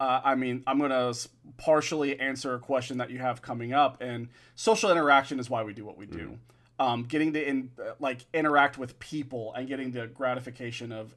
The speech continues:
Speaker 1: interacting with other humans is why we still do what we do. And you guys like to tell stories and get stories out of people. Um, we are narratively creating our own story in Bartenders with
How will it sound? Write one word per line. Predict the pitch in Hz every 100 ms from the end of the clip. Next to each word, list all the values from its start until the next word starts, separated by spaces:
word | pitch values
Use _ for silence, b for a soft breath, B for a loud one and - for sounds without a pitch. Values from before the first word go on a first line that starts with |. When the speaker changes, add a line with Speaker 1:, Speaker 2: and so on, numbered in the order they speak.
| -
Speaker 1:
interacting | 135 120 120 117 120 113 113
with | 110
other | 120 120 110
humans | - 123 113 104
is | 110 113
why | 117 113 113 113 110 110 107 120 - b b b -
we | 143
still | 131 - 120 113
do | - 127
what | 110 110 117
we | 117
do. | 127 110 110 -
And | 127 120 117 120 b b b
you | 135 139
guys | 135 127
like | 127 123
to |
tell | 123 123
stories | - 131 120 113 117
and | 120
get | 131 127 - _
stories | - 151 127 120 -
out | 135 131
of | 123
people. | 135 127 127 120 120 B B B
Um, | 120 120
we | 139
are | 135 123 120
narratively | 123 131 127 127 123 123 120
creating | - - 135 127 127 123 120
our | - 120 117 120
own | 131 131 127
story | 123 - 135 123 120 123
in | 127
Bartenders | 127 120 120 120 127 123 117 120
with | 127 127 120